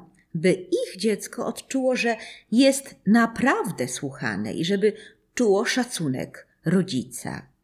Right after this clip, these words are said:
do siebie samego. Autorka podaje listę dziesięciu typowych odpowiedzi rodziców, kiedy dzieci odpowiadają rodzicom o swoich problemach czy wyzwaniach. „Zwykliśmy wtedy zwracać się często do dziecka z uwagami typu doradzanie.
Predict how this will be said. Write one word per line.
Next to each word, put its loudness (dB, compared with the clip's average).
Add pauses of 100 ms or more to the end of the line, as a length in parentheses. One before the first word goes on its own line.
do 0
siebie -4
samego. -10 (240)
Autorka 0
podaje 0
listę 0 (260)
dziesięciu 0
typowych -2
odpowiedzi -2
rodziców, -4 (180)
kiedy -2
dzieci -2
odpowiadają 0
rodzicom -2 (460)
o -2
swoich 0 (300)
problemach 0
czy -4
wyzwaniach. -8 (300)
„Zwykliśmy 0
wtedy -2
zwracać -2
się 0
często 0 (340)
do 6
dziecka 0
z 0
uwagami 2
typu -2
doradzanie. 2